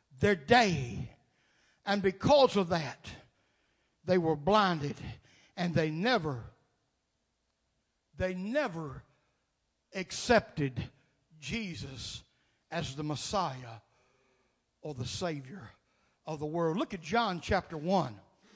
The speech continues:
verses ten through twelve. "He was in the world, and the world was made by him, and the world knew him not."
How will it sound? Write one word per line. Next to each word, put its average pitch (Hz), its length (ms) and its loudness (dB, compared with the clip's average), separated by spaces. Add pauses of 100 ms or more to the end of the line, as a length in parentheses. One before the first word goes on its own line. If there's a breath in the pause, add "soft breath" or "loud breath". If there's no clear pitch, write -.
(440 soft breath)
verses 165 460 0
ten 196 280 0
through 185 180 -8
twelve. 135 460 -6 (1900)
"He 180 180 4
was 208 240 8
in 262 140 6
the 254 80 6
world, 285 500 6 (1400)
and 240 200 6
the 226 40 8
world 277 400 12
was 214 180 -2
made 269 320 0
by 262 240 2
him, 151 540 -4 (1120)
and 254 180 4
the 233 60 6
world 277 480 12
knew 285 160 0
him 285 220 0
not." 233 280 -4